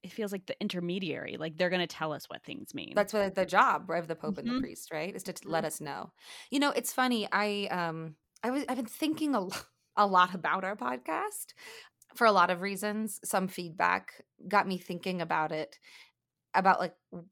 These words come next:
Speaker 2: what, what are we talking about and why are we doing this? And it really is this lack of explanation, this, like, that everything was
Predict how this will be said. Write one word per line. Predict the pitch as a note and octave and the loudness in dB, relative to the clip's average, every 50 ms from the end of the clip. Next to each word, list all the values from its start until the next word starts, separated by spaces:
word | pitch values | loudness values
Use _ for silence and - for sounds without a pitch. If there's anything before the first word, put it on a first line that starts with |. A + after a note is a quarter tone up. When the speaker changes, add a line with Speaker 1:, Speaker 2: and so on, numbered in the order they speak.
| _ _ _ | _ _ _
Speaker 2:
what, | - D3+ D3+ D#3+ - - | -10 -8 -6 -6 -6 -6
what | E3+ E3 E3 E3 | -4 -2 -2 -2
are | F3+ G#3+ | 0 -2
we | D4 E4+ | -2 -4
talking | E4+ F4+ G#4 A4 G#4 F#4+ C#4 | -2 0 -2 -2 -2 -4 -4
about | G#3 - - | -2 -2 -2
and | F3 F#3 | 0 -2
why | F#3 F#3+ G3 | 0 0 0
are | G3+ | -2
we | G3+ A3 | -2 -2
doing | G3+ G#3 A3+ A#3 | -4 -2 -2 -2
this? | A3+ G3+ F#3+ - | -2 -4 -4 -2
And | G3 G3 | -2 0
it | F#3+ F#3+ F#3+ | 0 -2 -2
really | G#3+ A#3 C4 D4 D4 C#4+ - - | -2 -2 0 -2 -2 -4 -6 -4
is | - G3 A#3 C#4+ C#4+ G3+ F#3 | -2 0 2 2 0 0 -2
this | - F#3 F3+ F3 - - - - - - - - - - - _ _ _ | -2 -4 -4 -2 -6 -6 -8 -10 -12 -14 -18 -20 -20 -20 -20 _ _ _
lack | - F#3 F3+ F3+ F#3 F#3+ F#3+ F#3+ G3 G3 G#3 A3 - - - - _ - | -8 -6 -4 0 4 6 8 8 8 6 6 2 -2 -10 -14 -6 _ 2
of | F3+ F#3+ F3+ F#3 F3+ F3+ F3+ F3 E3+ D#3+ - - - _ _ _ _ - | 4 4 4 2 0 -2 -4 -6 -10 -14 -18 -20 -20 _ _ _ _ -2
explanation, | F#3 F#3+ F#3+ - - - - - - G3 G3 F#3+ F#3 F3+ F3 E3+ E3+ E3 E3 F3 G3+ G3 - - D4 D#4 D#4 A3+ | -2 -2 -2 -6 -6 -6 -6 -6 -4 -2 0 0 0 -2 -4 -6 -6 -6 -6 -6 -6 -6 -6 -6 -6 -4 -4 -2
this, | F#3+ F#3+ F#3 F#3 - - | 0 0 0 -2 -2 -2
like, | F#3 E3 - - - G3+ - - | -2 -4 -4 -8 -14 -14 -4 2
that | F#3 F#3+ - | 2 4 4
everything | - G3 F3 G#3+ G#3+ G#3+ A3 G#3 | 4 2 0 -2 -4 -4 -2 -2
was | G3 F#3+ F#3+ | -2 -2 -4